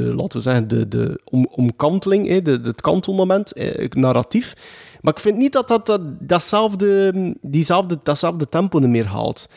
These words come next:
Ehm, dat ligt niet aan de acteerprestaties. Ik denk eerder aan de keuzes omtrent. Het begin is redelijk zeemzoet, hè. Dat kunnen we alle, alle drie wel, allee, beamen. Ik denk voor mij dat de pendel nog extremer moest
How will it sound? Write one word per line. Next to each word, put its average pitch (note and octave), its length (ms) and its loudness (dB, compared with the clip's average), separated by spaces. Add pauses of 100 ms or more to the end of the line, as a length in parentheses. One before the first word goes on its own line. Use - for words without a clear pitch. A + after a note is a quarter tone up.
(420)
Ehm, C#3+ 400 0
dat D#3 160 -2
ligt E3+ 140 -2
niet A#3 140 0
aan A#3+ 100 0
de - 80 0
acteerprestaties. C4 1080 -4
Ik - 120 -18
denk E3+ 220 0
eerder B3 280 -2
aan G#3+ 100 2
de E3 160 -2
keuzes G#3+ 760 0 (520)
omtrent. D3+ 580 2 (2000)
Het D3 200 -4
begin C#4 300 0
is C#4+ 120 0
redelijk A#3 360 -2
zeemzoet, C#3+ 480 0
hè. F3+ 100 0
Dat G3+ 120 -2
kunnen F#3 200 0
we C#3 60 0
alle, C#3+ 200 0
alle C3 280 -2
drie B2+ 200 -2
wel, A2+ 360 -2
allee, A#2 340 -6
beamen. E3 680 0 (580)
Ik B3+ 280 -2
denk C#4 320 2 (180)
voor D3+ 280 -2
mij A3 180 2
dat A#3 180 -2
de D#3+ 80 2
pendel D4 760 0
nog G3+ 380 0
extremer C4 800 0
moest - 600 -2